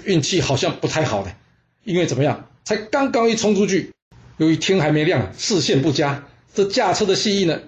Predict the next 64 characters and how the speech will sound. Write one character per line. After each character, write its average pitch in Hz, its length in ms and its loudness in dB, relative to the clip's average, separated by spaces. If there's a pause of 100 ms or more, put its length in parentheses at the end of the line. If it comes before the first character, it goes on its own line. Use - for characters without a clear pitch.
一 247 140 0
时 196 180 -2
之 196 140 -4
间 214 140 0
没 202 100 4
有 185 80 2
看 202 160 0
清 185 140 2
楚 143 120 0
前 170 180 -2
面 208 100 2
有 156 60 2
一 170 60 0
滩 170 200 0
泥， 131 200 2 (240)
结 170 140 0
果 175 120 4
怎 156 80 2
样？ 131 220 -4 (100)
整 190 260 2
台 196 200 0
车 214 160 2
陷 214 220 0
入 190 100 6
泥 170 160 2
中。 185 280 -2 (540)
楚 175 240 -2
共 214 200 2
王 180 120 4
的 190 80 2
儿 196 160 4
子 170 160 0
熊 180 320 0
拔 180 160 0
一 202 40 -2
看， 226 340 -2
好 196 280 0
机 247 200 0
会， 226 200 4 (400)
他 185 120 -2
立 202 120 0
即 160 140 -2
怎 151 80 2
么 170 60 2
样？ 131 240 -4
纵 226 260 0
马 170 160 0
上 180 220 0
前， 143 200 -2 (120)
想 175 180 -2
要 208 140 0
抢 170 280 -2
下 190 240 0
头 156 200 0
功。 175 180 0 (500)
眼 165 140 2
看 214 160 2
着 202 80 2
晋 214 300 0
厉 226 160 0
公 214 200 4
围 196 160 4
棋 180 200 0
啊， - 260 -4